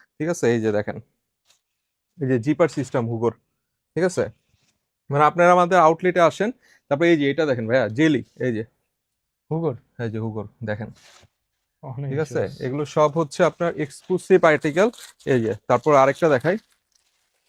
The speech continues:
Speaker 1: এই যে দেখেন,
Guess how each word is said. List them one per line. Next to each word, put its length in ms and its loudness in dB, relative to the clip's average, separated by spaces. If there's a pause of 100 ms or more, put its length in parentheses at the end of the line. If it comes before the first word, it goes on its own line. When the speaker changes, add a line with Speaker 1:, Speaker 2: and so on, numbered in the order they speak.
Speaker 1:
এই 120 -2
যে 100 -8 (1600)
দেখেন, 240 -4